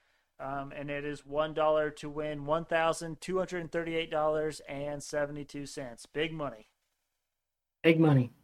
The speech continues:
Speaker 2: I placed it there with you. I am very concerned about the last game, <laughs> though. 'Cause
Speaker 1: So,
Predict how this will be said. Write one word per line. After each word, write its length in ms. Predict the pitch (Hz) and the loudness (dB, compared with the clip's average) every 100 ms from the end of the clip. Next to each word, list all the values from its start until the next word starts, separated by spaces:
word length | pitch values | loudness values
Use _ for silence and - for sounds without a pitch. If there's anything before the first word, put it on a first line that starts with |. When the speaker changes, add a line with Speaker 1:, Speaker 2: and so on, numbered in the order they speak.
| - - - | -20 -20 -14
Speaker 2:
I 40 | - | 2
placed 280 | 151 156 170 | 8 8 8
it 80 | 156 | 10
there 180 | 160 | 12
with 180 | 156 147 | 12 10
you. 140 | 135 127 | 8 2
I 320 | - 151 151 | 6 8 10
am 240 | 156 147 | 10 10
very 300 | 143 160 185 | 12 12 12
concerned 580 | 180 190 180 - 175 165 | 12 12 10 10 10 12
about 240 | 160 156 156 | 10 10 10
the 120 | 151 | 10
last 480 | 147 139 147 - - | 10 10 6 4 6
game, 280 | 147 135 127 - | 8 8 4 4
<laughs> 100 | - | 6
though. 200 | 190 - _ _ _ _ _ _ _ _ _ _ _ _ _ _ _ _ | 6 4 _ _ _ _ _ _ _ _ _ _ _ _ _ _ _ _
'Cause 100 | |
Speaker 1:
So, 40 | - | 12